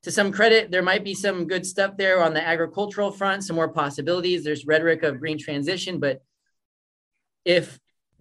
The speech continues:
your solution to ecological catastrophe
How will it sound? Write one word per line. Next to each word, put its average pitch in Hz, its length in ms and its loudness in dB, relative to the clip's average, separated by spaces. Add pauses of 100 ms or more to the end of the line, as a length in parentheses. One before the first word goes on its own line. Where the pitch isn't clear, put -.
(360)
your 180 220 2
solution 202 840 0
to 185 420 -4
ecological 185 560 -4
catastrophe 156 960 -4